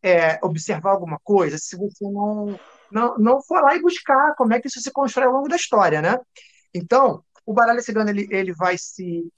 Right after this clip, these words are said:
popularizar, né, mundialmente, é, dentro de um contexto que a gente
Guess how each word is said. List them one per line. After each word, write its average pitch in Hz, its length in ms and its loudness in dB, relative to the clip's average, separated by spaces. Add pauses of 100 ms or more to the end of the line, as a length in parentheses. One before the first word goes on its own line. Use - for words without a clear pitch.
(340)
popularizar, 208 960 0
né, 175 200 -6
mundialmente, 165 1040 -6 (460)
é, 147 280 2
dentro 208 460 0
de 202 120 -4
um 240 100 0
contexto 208 680 -4
que 190 100 -6
a 180 80 -4
gente 208 160 -8